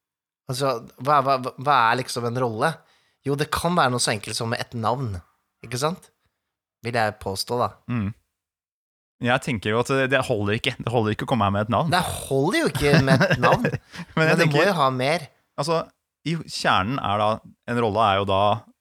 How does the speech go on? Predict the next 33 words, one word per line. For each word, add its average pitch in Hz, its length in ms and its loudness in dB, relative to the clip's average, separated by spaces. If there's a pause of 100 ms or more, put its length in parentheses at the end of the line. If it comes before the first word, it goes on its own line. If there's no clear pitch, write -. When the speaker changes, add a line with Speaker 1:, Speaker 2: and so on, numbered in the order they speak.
(120)
Speaker 2:
den, 104 380 0
eh, 101 420 0 (380)
rollen 120 420 0
som 143 80 -2
du 123 120 0
skal, 117 440 2
eh, 113 360 0 (120)
være 107 400 2
i 117 320 -4
rollespillet 107 480 -2
som 143 140 -2
du - 20 -2
spiller, 175 320 0 (560)
og 120 280 -2 (160)
består 117 400 -8
på 98 80 -2
en 113 80 -4
Speaker 1:
Ja. - 20 -2
Speaker 2:
måte 110 240 0
av 104 220 2 (480)
et - 240 -6
utseende, 127 720 -2
noen 123 260 -4
klær, 123 460 0
noe 131 180 -8
utstyr 139 400 -2 (400)
og 117 100 0
noen 120 220 -2
egenskaper. 98 640 -2 (840)
Speaker 1:
Ja. 92 300 -4 (460)
Speaker 2:
Sånn 113 260 -4
i 107 80 0
hovedsak. 101 720 -2